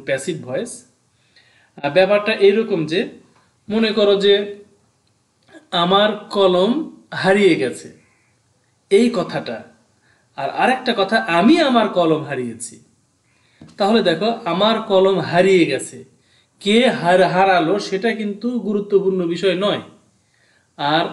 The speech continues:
"আমি কলম হারিয়েছি", তাহলে এখানে কিন্তু সাবজেক্টটা গুরুত্বপূর্ণ, কে ভেঙেছে, আমি, এটা এখানে উল্লেখ আছে। যেখানে সাবজেক্টের,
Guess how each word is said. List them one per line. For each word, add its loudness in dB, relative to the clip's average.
"আমি 0
কলম 4
হারিয়েছি", -4
তাহলে -6
এখানে -4
কিন্তু -8
সাবজেক্টটা -4
গুরুত্বপূর্ণ, -8
কে 4
ভেঙেছে, -4
আমি, -6
এটা 0
এখানে -2
উল্লেখ 2
আছে। -10
যেখানে 0
সাবজেক্টের, 0